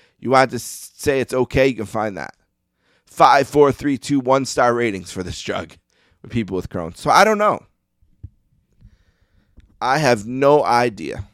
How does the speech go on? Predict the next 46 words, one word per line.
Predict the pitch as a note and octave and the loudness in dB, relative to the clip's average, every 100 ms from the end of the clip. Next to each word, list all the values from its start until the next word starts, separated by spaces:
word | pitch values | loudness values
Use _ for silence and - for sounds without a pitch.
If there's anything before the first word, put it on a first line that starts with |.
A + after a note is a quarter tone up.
| _ _ _ - | _ _ _ 0
But | C3 | 2
I | B2+ | 2
did | C3 D#3+ E3+ | 2 4 4
it. | D3+ - | 2 -2
I | |
started | A2 - C#3+ D3+ B2 | -6 2 4 4 2
it. | A2+ - _ _ _ _ _ _ _ _ | -2 -4 _ _ _ _ _ _ _ _
You | - | -6
know, | A#2+ A#2+ | -4 -4
and | A2+ | 2
part | C3+ | 4
of | E3 | 4
the | D3 | 0
reason | C3+ A#2+ B2 | -6 -8 -6
that | A#2+ A#2+ - - - - | -4 -4 -6 -14 -12 -6
I've | A#2+ G#2+ | -4 -6
started | - C#3 C3 B2 | -6 0 0 0
this | A#2 - | -4 -8
late | G2 B2 A2+ G#2 _ | -6 -2 -2 -4 _
compared | - A2+ A#2+ A2 G2+ - | -10 -6 0 0 -2 -8
to | G#2+ G2+ G2 _ _ _ _ _ | -8 -8 -10 _ _ _ _ _
my | - G#2 G#2+ | -8 -4 0
last | G2+ F#2+ - | 0 0 -2
surgery, | C3 C#3+ A#2 G2+ | -2 -2 -4 -6
which | G2 | -6
is | G#2+ | -8
in | F#2+ F#2 | -10 -6
June, | C3 A#2 A2+ C3+ - | -4 -4 -6 -12 -10
almost | G#2+ A2 - | -6 -6 -6
a | |
year | C3 | -4
ago | B2+ G2+ | -2 -4
now, | F#2 F#2 G2 _ _ _ _ _ _ _ _ _ _ _ _ _ _ - | -8 -10 -12 _ _ _ _ _ _ _ _ _ _ _ _ _ _ -8
is | B2 | -8
because | C#3+ D#3 E3 D3 | -6 0 2 0
when | D#3 | -8
you, | E3 _ - | -10 _ -2
when | D3 | 2
I | D3+ | 2
came | E3 - D3 | 2 0 2
out | A#2+ D3+ | 4 6
of | |
that | D3 C#3+ - | 4 0 -2
surgery | D#3 C#3+ D3+ | -8 -6 -8
in | D3 | -8
June, | C3 D3 E3+ | -8 -8 -8